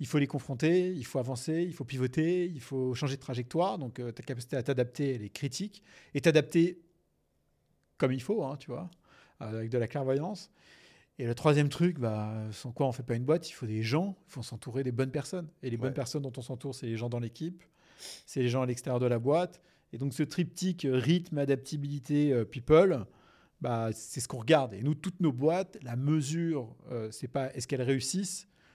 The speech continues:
Speaker 1: c'est est-ce que ces trois éléments sont bien alignés, quoi. Et tu vois, une boîte comme Amo qui est très jeune dans le consumer, on fera les comptes dans dix ans, mais je peux dire que ça va très vite. Ça bouge très vite, ça s'adapte très vite.
Speaker 2: On sent, parce qu'en
Speaker 1: Et
Speaker 2: fait, c'est ça qu'on peut peut-être expliquer. Alors, moi, j'avoue que,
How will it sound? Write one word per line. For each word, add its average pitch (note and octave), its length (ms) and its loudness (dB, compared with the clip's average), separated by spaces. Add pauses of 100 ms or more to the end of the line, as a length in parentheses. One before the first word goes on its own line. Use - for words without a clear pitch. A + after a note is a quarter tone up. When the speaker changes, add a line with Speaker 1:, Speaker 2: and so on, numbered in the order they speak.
(140)
Speaker 1:
c'est B2+ 220 -2 (140)
est-ce C3 160 -6
que E3+ 100 0
ces - 160 -4
trois D3 260 4
éléments D3 280 4
sont D3+ 100 -4
bien C3 160 0
alignés, B2 360 -2
quoi. - 180 -20 (240)
Et A#2 40 -12
tu C#3 80 -4
vois, E3 100 8
une D#3+ 60 4
boîte D#3 140 4
comme C#3+ 160 0
Amo D3+ 180 0
qui - 140 -8
est - 100 -8
très F3 220 4
jeune F3 220 4
dans C#3+ 100 -2
le B2 60 -6
consumer, C#3+ 480 -4 (720)
on A#2+ 100 -8
fera C#3+ 160 0
les C#3 80 4
comptes D3+ 160 0
dans B2+ 120 0
dix B2+ 220 0
ans, F#3+ 300 0 (500)
mais C3+ 80 -6
je - 60 -8
peux - 100 -6
dire C#3+ 180 0
que - 80 -4
ça B2+ 140 -4
va A2+ 80 0
très D#3 220 0
vite. - 460 -4 (340)
Ça A#2+ 200 -6
bouge D3+ 400 4
très - 120 -4
vite, C#3 140 -6
ça A#2+ 60 -8
s'adapte C#3+ 460 0
très A#2+ 180 -6
vite. E3 340 -4
Speaker 2:
On B2+ 140 -2
sent, E3 240 6
parce C3+ 160 -2
qu'en B2+ 80 4
Speaker 1:
Et B2+ 40 0
Speaker 2:
fait, D#3 140 2
c'est C3+ 60 -2
ça D3+ 160 2
qu'on B2 240 -4
peut A#2+ 140 -10
peut-être C#3 200 0
expliquer. D3+ 600 -4
Alors, A2 260 -4 (160)
moi, D3 80 2
j'avoue C#3 240 2
que, D3 260 2